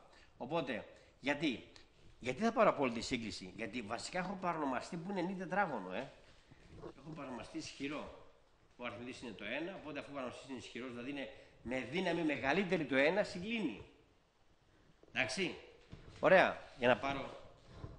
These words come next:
την απόλυτη σύγκληση, δηλαδή τη σύγκριση. Ενώ, αν πάρω το Leibniz, έτσι, θα πάρω την εναλλάσσουσα και τα σχετικά. Λοιπόν, οπότε πάμε εμείς να πάρουμε την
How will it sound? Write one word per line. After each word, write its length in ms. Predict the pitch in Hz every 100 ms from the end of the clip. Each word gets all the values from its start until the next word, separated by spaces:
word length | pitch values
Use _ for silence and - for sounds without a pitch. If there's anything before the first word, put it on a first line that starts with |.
| -
την 100 | 123
απόλυτη 320 | 120 127 117
σύγκληση, 260 | 139 120 101
δηλαδή 160 | 120
τη 60 | 117
σύγκριση. 520 | - 131 101 - 82 - - - - - -
Ενώ, 400 | - 143 165 127 -
αν 180 | 147
πάρω 180 | 143 -
το 100 | 135
Leibniz, 600 | 113 131 180 185 233 208 - - - _ -
έτσι, 460 | 131 131 147 113 - - - - _ - - - - _ - - - - - - _ _ - - - - - - - - -
θα 160 | - 123
πάρω 260 | 151 143
την 200 | 117 120
εναλλάσσουσα 520 | 113 110 104 175 175
και 100 | 143
τα 100 | 127
σχετικά. 480 | 113 117 107 - 80 - - - -
Λοιπόν, 320 | 196 170 90 - -
οπότε 320 | - 127 190 165
πάμε 240 | 185 190
εμείς 160 | 180 165
να 200 | 147 - - - - - - -
πάρουμε 260 | 160 160 151
την 200 | 135